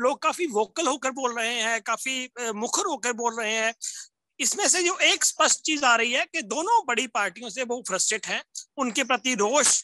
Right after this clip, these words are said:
दिखाई दे रहा है। आम आदमी पार्टी की और वो अपना झुकाव दिखा रहे हैं। कम से कम देखो, अ, उनमें से काफी सारी सीटों पे आम आदमी पार्टी हमें दिख रही है, जहां लोग बोल रहे हैं। पर हो,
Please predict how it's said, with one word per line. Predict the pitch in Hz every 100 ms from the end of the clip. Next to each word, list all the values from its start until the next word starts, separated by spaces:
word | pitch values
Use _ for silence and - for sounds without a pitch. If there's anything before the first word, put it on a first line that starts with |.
| -
दिखाई | 220 220 262
दे | 226 220
रहा | 208 214
है। | 269 285 _ _ - _ -
आम | 247 370
आदमी | 381 403 440
पार्टी | 330 302 320 330
की | - 339 339 359 -
और | 262 277
वो | 294 294 302 _ _ 339 320 277
अपना | 247 277
झुकाव | 202 226 247 294
दिखा | 302 226 226
रहे | 202 185
हैं। | 175
कम | 277 277
से | 330
कम | 330 311
देखो, | 320 381 - _ 269
अ, | 254 247 285
उनमें | 277 285 302
से | 262 302 302 302
काफी | - _ - 277 403
सारी | 349 - 302
सीटों | 233 247 262
पे | 262
आम | 226 233
आदमी | 226 247
पार्टी | - 226 220
हमें | 254 330
दिख | 196 247
रही | 262 247 233
है, | 254 302
जहां | 240 294
लोग | 262 285 208
बोल | 233 262
रहे | 208 170
हैं। | 151 - - _ 381
पर | 440 - _ - _ - -
हो, | 247 302 -